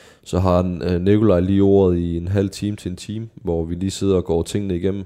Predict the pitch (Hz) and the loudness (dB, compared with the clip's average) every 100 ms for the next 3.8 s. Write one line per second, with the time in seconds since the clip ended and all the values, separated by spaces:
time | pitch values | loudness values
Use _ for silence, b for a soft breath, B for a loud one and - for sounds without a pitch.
0 | - - 92 - 95 95 87 85 82 78 | -10 -8 -4 0 4 4 4 4 2 -2
1 | - b b b - 101 101 98 101 98 | -6 b b b 2 4 4 4 2 4
2 | 95 90 92 92 95 - 101 - 92 90 | 4 4 4 2 0 2 -2 0 2 2
3 | 90 92 85 85 82 85 92 | 2 -2 0 -2 0 0 0